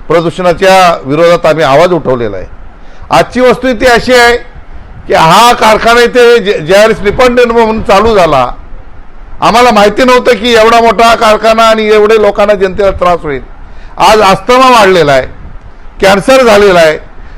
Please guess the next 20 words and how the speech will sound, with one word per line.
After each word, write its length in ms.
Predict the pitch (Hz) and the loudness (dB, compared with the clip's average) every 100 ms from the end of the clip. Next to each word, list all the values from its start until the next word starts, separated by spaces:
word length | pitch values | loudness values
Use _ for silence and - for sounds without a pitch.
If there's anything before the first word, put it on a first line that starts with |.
| - | -12
लोक 260 | - 202 202 247 254 240 - - - - - - | -2 -2 2 2 2 2 -2 -10 -18 -20 -18 -4
बावीस 380 | 156 202 254 233 | 0 2 2 0
पंचवीस 420 | 233 202 262 196 | -2 -2 -4 0
वर्षाची 420 | 220 208 240 214 | 0 0 -2 -2
पोरं 400 | 226 214 220 240 | -2 0 2 2
अटॅकमध्ये 560 | 214 - 226 233 277 277 | 2 0 -2 0 0 2
मरत 320 | 240 196 - | 2 0 2
आहेत, 180 | 139 139 - - - - - - - - - - - - - - - - | 0 -2 -10 -16 -18 -18 -20 -20 -18 -16 -16 -18 -20 -20 -18 -18 -16 -4
किडनीचा 420 | 190 208 254 262 | 0 2 2 2
प्रॉब्लेम 440 | 247 262 247 247 220 | 2 2 2 2 2
होत 140 | 214 | 2
आहेत, 200 | 190 185 185 - - | 2 2 -2 -16 -4
कारण 180 | 180 226 | -2 -2
पाणी 400 | 190 190 208 262 | 0 0 2 2
एवढा 220 | 247 240 | 2 2
दूषित 320 | 208 202 190 | 0 -2 -4
झालेला 380 | 202 180 170 160 | -2 0 2 2
आहे. 140 | 139 135 - - - - - - - - | 0 -2 -10 -18 -18 -14 -14 -14 -12 -2
आज 200 | 170 214 | 0 2
जो 140 | 220 | 0